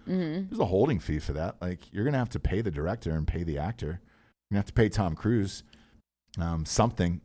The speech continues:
Speaker 2: So that's a lot of money just to be like, "Eh, just kidding. We can't shoot a movie in space."
Speaker 1: Yeah.
Speaker 2: So I, I'm, I'm curious what's gonna happen. Um, I, maybe they were waiting for the SpaceX thing to see if it would work. I don't know.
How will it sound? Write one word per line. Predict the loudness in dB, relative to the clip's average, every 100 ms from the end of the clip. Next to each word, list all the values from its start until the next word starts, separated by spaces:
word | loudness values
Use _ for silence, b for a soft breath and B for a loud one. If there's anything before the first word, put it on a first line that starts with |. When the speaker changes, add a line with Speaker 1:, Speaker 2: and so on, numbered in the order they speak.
| _
Speaker 2:
So | 4 6 4 -2 _ _ _ _ -4
that's | 2 4
a |
lot | 8 8
of | 8
money | 6 6 4
just | 2 0
to | 2
be | 2
like, | 4 2
"Eh, | 4 6 4
just | 2 -2
kidding. | 2 4 4 2
We | 2
can't | 0 -2
shoot | -4 -2
a |
movie | -2 -2 -4
in | -4
space." | -6 -4 -4 -2 -6 -4
Speaker 1:
Yeah. | 0 2 0 -2 -8 -16 _ _ _
Speaker 2:
So | -6 2 2 2 -2 b b _ _ _
I, | -16 -4
I'm, | 0 0 -2 -2
I'm | 2 4
curious | 6 8 6 6
what's | 2 6
gonna | 4
happen. | 6 6 6
Um, | 4 0
I, | -6 -8
maybe | -10 0 2 6 6
they | 6
were |
waiting | 4 4
for | 2
the | -2
SpaceX | 2 2 4 0 -2
thing | -4 -2
to | -2
see | -2
if | -2
it |
would | -2
work. | -2 -4 -6 0
I |
don't | 2
know. | 4